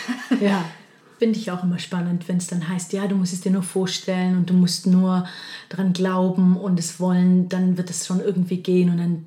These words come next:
Speaker 2: sehe ich immer voller Demut und sag, "Ja, das kann mal funktionieren, das kann aber auch nicht funktionieren",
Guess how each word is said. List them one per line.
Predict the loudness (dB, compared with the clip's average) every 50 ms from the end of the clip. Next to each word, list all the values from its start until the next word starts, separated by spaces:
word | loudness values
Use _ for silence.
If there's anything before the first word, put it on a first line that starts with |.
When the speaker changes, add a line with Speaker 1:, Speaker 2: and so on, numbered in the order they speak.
| -16 _
Speaker 2:
sehe | -18 -18 -18 -10 -4 -4 -4 -4
ich | -4 -2 -2
immer | 0 0 0
voller | -2 -2 0 0 0 0
Demut | 0 -2 0 2 2 4 4 2 2 2
und | 0 -2
sag, | -2 -4 -4 -6 -6 -8 -12 -18 -20 -20 -20 -20 -20 -20 _
"Ja, | -10 -8 -6 -6 -8
das | -10 -10 -12 -14 -14 -16 -20 -20 -18 -12
kann | -4 0 0 2
mal | 2 0 -2
funktionieren, | -2 0 0 0 0 0 -2 0 0 2 2 2 2 2 0 -2 -4 -8 -16 _ _ _ _
das | -14 -12
kann | -6 -2 -2 0
aber | 0 -2
auch | -4 -4 -2 -4
nicht | -4 -4 -4 -6
funktionieren", | -4 -2 -2 -2 -2 -2 -2 -2 -2 -2 -6